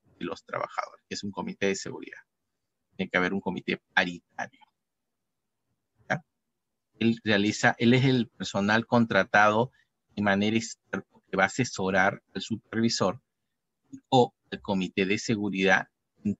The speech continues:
temas de investigación. Es el asesor, es el que firma la investigación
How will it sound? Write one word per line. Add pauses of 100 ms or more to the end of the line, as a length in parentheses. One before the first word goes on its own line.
(120)
temas (120)
de
investigación. (720)
Es
el
asesor, (320)
es
el
que
firma
la
investigación